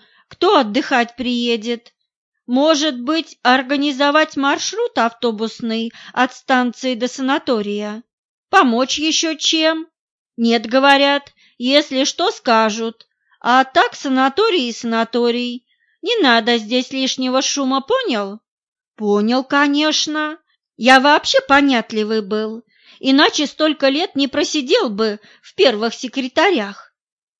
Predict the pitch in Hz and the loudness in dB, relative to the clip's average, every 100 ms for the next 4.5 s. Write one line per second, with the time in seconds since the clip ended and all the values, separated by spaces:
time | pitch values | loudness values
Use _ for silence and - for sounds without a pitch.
0 | _ _ 233 240 262 254 277 285 415 254 | _ _ 0 0 0 -2 -2 0 2 2
1 | 208 226 311 - 226 226 285 - 277 277 | 0 -2 -4 -4 -6 -2 -2 -2 -6 -4
2 | - 349 277 208 196 202 _ _ _ _ | -6 -6 -6 -8 -10 -16 _ _ _ _
3 | _ _ _ - 208 220 - 202 208 214 | _ _ _ -8 -2 -2 -2 -6 -4 -6
4 | 202 202 190 - | -8 -10 -10 -16